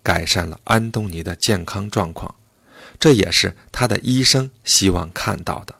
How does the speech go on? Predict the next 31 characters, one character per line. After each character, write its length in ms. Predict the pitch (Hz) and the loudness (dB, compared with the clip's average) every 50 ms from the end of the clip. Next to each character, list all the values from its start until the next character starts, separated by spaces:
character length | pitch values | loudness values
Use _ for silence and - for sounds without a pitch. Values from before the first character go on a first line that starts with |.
| _ _ _ _ _ _ _ _ _ _ _ _ _ - - - - | _ _ _ _ _ _ _ _ _ _ _ _ _ -20 -20 -8 0
而 160 | - 101 98 | 4 4 6
且 240 | 95 - - 85 85 - - - - _ | 6 4 2 0 -4 -8 -16 -20 -2 _
安 220 | - 139 143 147 | 4 4 4 4
东 200 | 143 143 147 131 | 0 -2 -2 -2
尼 220 | 95 87 87 92 - _ _ | -2 -4 -4 -6 -8 _ _
也 200 | - 95 90 85 - - | 0 0 0 0 0 -2
得 220 | - 80 78 87 | -2 -2 0 0
到 220 | 92 123 120 92 82 | 0 0 0 0 -2
了 160 | 73 - - _ _ _ | -6 -12 -18 _ _ _
他 100 | - - | -8 -4
想 320 | 87 - - - - 82 - | -2 0 0 0 -2 -4 -8
要 200 | 90 87 85 85 | -8 -8 -8 -10
的 100 | 85 82 | -12 -6
东 220 | - 95 95 101 | -4 -4 -2 -2
西， 240 | 95 - - - - _ _ _ _ _ _ _ _ _ _ _ - - - - - | -2 -4 -6 -6 -12 _ _ _ _ _ _ _ _ _ _ _ -20 -20 -20 -14 -4
他 160 | - - 165 160 | 2 2 2 2
觉 240 | - - 95 90 | 4 2 2 2
得 180 | 87 104 90 - - _ | 2 0 -2 -4 -8 _
精 340 | - - 143 143 139 143 139 | -2 2 2 2 2 2 0
力 100 | 120 95 | -2 -2
更 300 | 85 - - 117 95 90 | -2 -4 -4 -4 -4 -6
充 260 | - - - 131 131 135 | -6 -6 -6 -6 -2 2
沛 180 | - 123 107 87 | 2 4 4 2
了， 180 | 85 82 - - _ _ _ _ _ _ _ | -2 -6 -10 -14 _ _ _ _ _ _ _
也 240 | - 92 87 85 - - _ _ _ | 0 2 2 2 0 -6 _ _ _
更 260 | - - 104 90 82 | -2 -2 -2 -2 -2
有 180 | 78 82 - - 127 - _ _ _ _ _ _ _ _ _ _ _ _ | -6 -6 -8 -8 -14 -20 _ _ _ _ _ _ _ _ _ _ _ _
控 280 | - - 156 127 98 | 2 2 2 2 0
制 160 | 80 - - | -2 -6 -6
感 160 | 71 - - - | -6 -6 -8 -8
了。 200 | - - 120 | -8 -12 -16